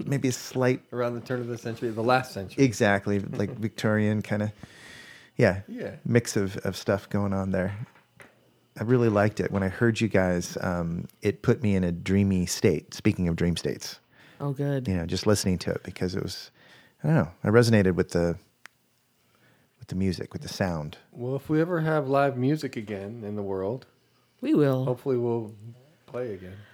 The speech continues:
Speaker 3: I think the first forms that'll come back are obviously outdoor concerts. If anything's gonna come back in terms of live music,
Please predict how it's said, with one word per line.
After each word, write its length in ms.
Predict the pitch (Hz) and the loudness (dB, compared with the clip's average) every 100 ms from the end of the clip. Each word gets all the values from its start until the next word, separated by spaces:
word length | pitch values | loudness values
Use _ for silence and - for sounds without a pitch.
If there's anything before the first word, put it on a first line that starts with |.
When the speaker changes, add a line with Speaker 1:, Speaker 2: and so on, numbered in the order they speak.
| _ _ - | _ _ -6
Speaker 3:
I 80 | 190 | -2
think 300 | 254 254 - | 0 0 0
the 100 | 180 | 0
first 360 | 190 190 - | 2 0 -2
forms 440 | - 185 180 185 175 | 0 4 6 4 4
that'll 180 | 165 | 2
come 180 | 156 170 | 4 4
back 240 | 160 160 156 | 4 2 2
are 80 | |
obviously 420 | 143 143 151 147 139 | 2 4 2 2 2
outdoor 260 | 143 135 | 2 0
concerts. 880 | 131 139 135 127 120 - - - - _ _ _ _ _ _ _ | -2 -2 -2 -4 -6 -6 -10 -12 -16 _ _ _ _ _ _ _
If 140 | 147 160 | -2 2
anything's 360 | 156 147 147 | 2 2 0
gonna 200 | - 147 | 2 2
come 160 | 139 147 | 2 2
back 220 | 143 135 | 2 0
in 140 | 135 143 | -2 0
terms 200 | 139 131 | 0 0
of 100 | 135 | 0
live 180 | 135 127 | 0 2
music, 320 | 131 127 | 0 0